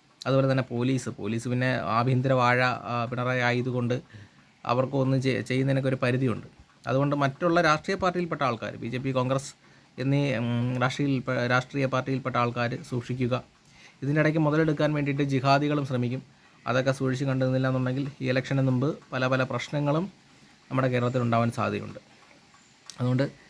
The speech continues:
മാക്സിമം ഈ വീഡിയോ ഷെയർ ചെയ്യുക. ഇങ്ങനെയുള്ള കാര്യങ്ങൾ നമ്മൾ, ആ, എന്താ വേ-, എന്താ വേണ്ടേ, ആ, കുറേ, ആ, നമ്മുടെ കൂട്ടത്ത്, ഇപ്പ ചുറ്റുപാടുമുള്ള ആൾക്കാർക്ക് ഒരു ബോധ-, ആ,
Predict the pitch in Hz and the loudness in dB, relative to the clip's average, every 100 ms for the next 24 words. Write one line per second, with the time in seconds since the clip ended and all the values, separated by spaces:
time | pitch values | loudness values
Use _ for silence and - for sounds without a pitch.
0 | - - 123 135 - 165 151 127 127 123 | -20 -4 0 0 2 2 2 0 0 0
1 | 120 117 120 120 127 127 131 127 123 123 | 0 -2 0 0 0 0 0 -2 0 0
2 | 123 117 117 123 123 117 117 117 117 117 | 0 0 0 0 0 -2 -2 0 2 0
3 | 107 113 113 113 113 117 - - - - | 0 0 0 0 0 -4 -12 -20 -20 -20
4 | - 113 113 117 127 120 113 113 120 127 | -8 -4 -2 2 2 2 0 -2 -2 0
5 | 123 117 117 117 113 110 117 123 127 131 | 0 0 -4 -4 -2 -2 -2 0 2 2
6 | - - - 110 113 117 120 135 139 135 | -2 -10 -12 -6 -4 -2 -2 -2 -2 -4
7 | 135 131 123 120 127 135 135 131 123 120 | -6 -6 -6 -4 -4 0 0 0 0 -2
8 | 123 123 123 123 123 - - - - 123 | -2 -4 -4 -6 -8 -8 -18 -20 -6 -2
9 | 123 120 110 113 120 127 131 - - | 2 2 0 0 0 2 0 -2 -4